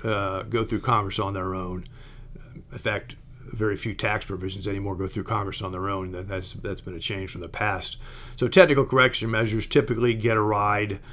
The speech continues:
on a bigger tax bill. And, uh, if, uh, depending on the shape of, of the tax reform bill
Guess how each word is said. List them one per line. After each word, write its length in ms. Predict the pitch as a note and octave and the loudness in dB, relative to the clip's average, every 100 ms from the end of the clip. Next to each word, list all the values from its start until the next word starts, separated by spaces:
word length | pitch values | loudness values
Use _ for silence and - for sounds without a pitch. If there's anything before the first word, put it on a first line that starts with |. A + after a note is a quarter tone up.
| - - - | -16 -14 -8
on 260 | A2 G#2 G2+ | -2 0 0
a 40 | |
bigger 320 | F#2+ G#2 G2+ | 0 -2 -2
tax 360 | - F#2+ F#2+ - | -2 -4 -4 -4
bill. 400 | F2+ F#2+ F#2+ - - - - - - | -4 -2 -4 -6 -16 -18 -18 -10 -2
And, 460 | A2 G#2+ G2+ G2 | 0 0 -2 0
uh, 400 | G2+ G2+ G2 F#2+ - - - - - - | 0 2 0 0 -4 -14 -18 -18 -16 0
if, 460 | D3 C3+ - - B2+ | 4 4 4 -4 0
uh, 240 | A2 A2 | 2 2
depending 440 | A#2+ B2 A#2+ F3+ C#3+ | 0 2 6 8 8
on 100 | B2+ | 6
the 100 | A2 | 4
shape 420 | - D3 D3 - | 6 8 8 6
of, 300 | A#2+ G#2+ F#2+ | 2 2 0
of 340 | A2+ G#2+ F#2+ - - | 0 0 0 -8 -6
the 100 | G#2+ | -2
tax 340 | - B2+ - | 2 2 2
reform 440 | A#2 - C#3 B2+ A2+ | -2 4 4 6 4
bill 360 | G#2+ G2+ - | 4 2 0